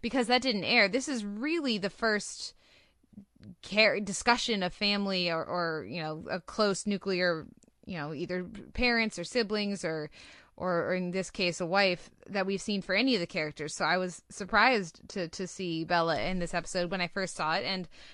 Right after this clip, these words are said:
certainly to see her so prominently featured, but I think she fits in very well. She tells us a lot about Jack, and, uh, to see, uh, her and Hannibal start this connection, I, th-, I thought was really, uh,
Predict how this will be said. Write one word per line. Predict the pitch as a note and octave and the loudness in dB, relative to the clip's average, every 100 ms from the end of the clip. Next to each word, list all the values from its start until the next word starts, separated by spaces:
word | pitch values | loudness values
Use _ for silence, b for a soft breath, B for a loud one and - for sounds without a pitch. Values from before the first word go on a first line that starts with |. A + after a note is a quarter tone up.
| B B | B B
certainly | - - A3+ A3+ | -6 -2 0 0
to | F#3 | -2
see | G3 | 0
her | F3+ E3+ | 2 0
so | - G3 | -2 -4
prominently | - G3+ G#3 F#3 F3 | 4 6 6 0 -4
featured, | - G#3 G3+ E3+ | -6 -6 -4 -2
but | F#3 | -2
I | D#3+ | -2
think | F3 G3+ | -2 -6
she | - G3+ | -6 -6
fits | F#3+ - - - | -6 -4 -4 -2
in | F#3+ F3 E3+ b b b b | -2 -2 -6 b b b b
very | F3 G#3+ C4 A#3 | -2 4 4 4
well. | E3+ D#3 E3+ | 2 2 2
She | G#3 | -2
tells | G3+ G#3 | 0 0
us | G3 | 0
a | G#3 | -4
lot | F#3 F3+ F#3+ - | 2 6 6 4
about | F3 E3 D3+ - - F#3+ | 0 0 0 -4 -16 -8
Jack, | G#3 G3+ F3+ E3 | 0 4 4 2
and, | - E3+ E3 E3+ | -4 -4 -4 -2
uh, | F3 D#3+ | -2 -2
to | G3 | -6
see, | E3+ G#3+ G3+ F#3+ F#3 b b b b b _ | -8 -6 -4 -4 -6 b b b b b _
uh, | E3 D#3 - - | -8 -6 -6 -10
her | - A#3 A3 F#3 | -4 2 4 4
and | F#3 F3 | 2 -2
Hannibal | F3 G#3+ A#3+ G#3 F3 D#3 | -2 2 2 0 0 -2
start | - - F#3 F3 | -4 -2 -2 -2
this | F3+ - | -8 -8
connection, | G3 F3 - F3+ D#3+ | -4 -4 -4 -6 -6
I, | |
th-, | D#3+ F#3+ - | -8 -8 -10
I | |
thought | F3+ E3+ | -6 -8
was | E3+ F3 | -8 -4
really, | F3 E3 D#3 D#3 E3+ _ _ _ _ _ _ _ | -2 -2 -4 -8 -14 _ _ _ _ _ _ _
uh, | - | -14